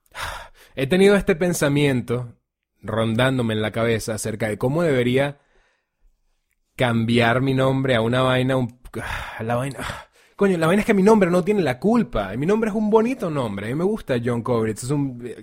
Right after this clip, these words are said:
es un grandioso nombre. Pero, verga, ser un John en la tierra de Johns es muy difícil. Y si hay algo que me motiva también es el hecho de que yo había considerado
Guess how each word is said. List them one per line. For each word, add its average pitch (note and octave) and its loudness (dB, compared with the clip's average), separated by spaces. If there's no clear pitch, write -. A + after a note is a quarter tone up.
es C3+ -2
un E3+ -4
grandioso F#3 6
nombre. F#2+ -2
Pero, D3+ 2
verga, E2+ -16
ser A2+ -4
un B2+ -2
John A#2+ -2
en A2+ -6
la G#2 -6
tierra G#2+ -4
de A2 -2
Johns A2 -6
es G2 -8
muy G#2+ -6
difícil. E2 -14
Y F#3 -2
si - -4
hay C3+ 4
algo D3 2
que C3 -4
me A#2+ -2
motiva A2+ -2
también C#3 -2
es A#2+ -4
el B2+ -6
hecho B2+ -4
de B2 -4
que A#2 -6
yo A2 -2
había A#2+ -2
considerado C3 -4